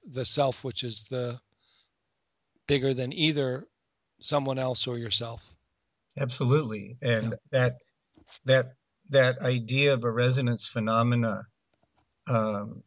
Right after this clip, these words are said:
Speaker 2: or another way of saying it would be one candle
Speaker 1: Yeah.
Speaker 2: lighting and lighting another candle. That, um, that really resonates with me in my
Speaker 1: Mm-hmm.
Speaker 2: experience. And I like the, uh, I think it comes out of the Buddhist,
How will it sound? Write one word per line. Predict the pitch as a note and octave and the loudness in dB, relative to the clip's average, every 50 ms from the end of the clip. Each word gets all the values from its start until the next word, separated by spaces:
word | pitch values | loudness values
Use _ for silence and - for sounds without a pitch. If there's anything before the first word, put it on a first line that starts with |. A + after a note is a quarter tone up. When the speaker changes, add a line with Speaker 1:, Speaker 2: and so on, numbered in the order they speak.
| - | -6
Speaker 2:
or | A#2+ A#2 A#2 A2+ | -2 0 2 2
another | A#2 A2+ A#2+ A#2 B2 A#2+ | 2 2 2 2 2 2
way | A#2 A#2 | 2 2
of | A2+ G#2+ G#2+ | 0 0 0
saying | - - A#2+ A#2 A#2 | 2 2 4 4 4
it | A#2 A#2 A#2 | 2 0 -2
would | A#2 A#2 A2 G2+ G#2 | -4 -6 -8 -6 -4
be | G#2+ A2+ A2 A2 G#2+ G#2+ G#2+ G#2+ G#2 G#2 | -4 -2 -2 -2 -2 -2 -4 -4 -6 -4
one | G#2 A2+ A2+ A2 A2 G#2+ | -4 -2 -2 -2 -2 -4
candle | - - B2 A2+ A2+ A2 G2+ G#2+ G#2+ G2+ F#2+ - _ _ _ _ _ _ _ _ _ _ _ _ _ _ _ _ _ _ _ _ | 0 2 2 4 4 2 2 2 0 0 -2 -4 _ _ _ _ _ _ _ _ _ _ _ _ _ _ _ _ _ _ _ _
Speaker 1:
Yeah. | - A2 | 2 4
Speaker 2:
lighting | G#2+ A2 G#2+ G#2+ G#2+ - | 6 6 4 4 0 -2
and | G#2+ G#2+ G#2+ A2 B2 | -2 -4 -4 -2 2
lighting | B2 A#2 A#2 A2 A#2 A2+ A2 | 4 4 4 4 4 2 2
another | A2 A2+ A2+ G#2+ G#2+ A2 G2+ | 0 0 0 0 0 0 -2
candle. | - - - A#2+ A#2 A#2 G#2+ G#2+ G2+ G2 | -2 0 2 4 4 4 4 2 0 0
That, | F#2+ G#2+ A2 A2+ A2+ - - _ _ _ _ | 2 4 4 4 4 4 0 _ _ _ _
um, | - A#2 A#2 A#2 A#2+ - B2 B2 B2 - _ _ _ _ _ _ _ _ _ _ _ _ _ _ _ _ _ _ _ - | -4 -4 -4 -4 -4 -6 -6 -8 -10 -12 _ _ _ _ _ _ _ _ _ _ _ _ _ _ _ _ _ _ _ 4
that | C3 C3 A#2+ | 4 4 4
really | A2+ A#2+ A#2+ A#2+ A#2+ | 4 4 4 4 4
resonates | A2 G#2+ A#2 A#2 A2+ B2+ B2 A#2 A2+ A2 - - - | 4 4 4 4 4 4 4 2 2 0 -2 -4 -4
with | A#2+ G#2+ G2+ | -4 -2 -2
me | G#2+ A2 A2 G#2+ | 0 0 0 0
in | G#2+ G#2+ | 0 0
my | A2 G#2+ G#2+ | 0 0 0
Speaker 1:
Mm-hmm. | G2+ | 0
Speaker 2:
experience. | G2+ F#2+ - B2+ C3 B2 A#2+ B2 A#2+ G#2+ - - | -2 -4 -6 -2 2 4 6 6 6 4 4 2
And | C3 | 4
I | A#2+ A#2 | 4 6
like | A#2 B2 C3+ D3 D#3+ D#3+ - - - | 6 6 6 6 4 2 -2 -6 -4
the, | C#3 B2 A2+ A2 G#2+ | -2 0 0 2 2
uh, | G#2 G2+ G2 G2 F#2 - _ _ _ _ - | 2 2 0 -2 -4 -8 _ _ _ _ -6
I | B2+ A#2+ | 0 2
think | G3 G3 F#3+ | 4 4 4
it | G#3+ - - | 2 0 0
comes | - C#3 C3 B2 B2 | 2 2 2 4 4
out | C3+ B2+ A#2+ | 4 4 4
of | A#2 G#2+ | 4 0
the | A2 G#2+ | -6 -6
Buddhist, | G2 A2 A#2 B2+ B2 B2+ A#2 G#2+ - - - - - - | -4 -2 0 0 2 0 0 -2 -4 -8 -12 -12 -16 -18